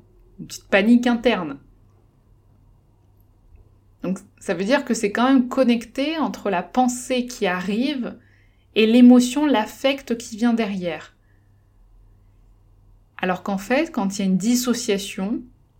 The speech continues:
le pont, la liaison est en difficulté.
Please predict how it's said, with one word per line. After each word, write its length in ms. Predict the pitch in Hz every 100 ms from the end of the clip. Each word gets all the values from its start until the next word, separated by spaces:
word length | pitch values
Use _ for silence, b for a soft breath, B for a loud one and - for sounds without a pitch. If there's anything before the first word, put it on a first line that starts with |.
| -
le 300 | 196 202 202
pont, 320 | - 220 269 - -
la 160 | 185 180
liaison 760 | 185 185 262 240 190 208 262 - - -
est 180 | 254 247
en 80 | 240
difficulté. 760 | 202 - - 202 - 156 190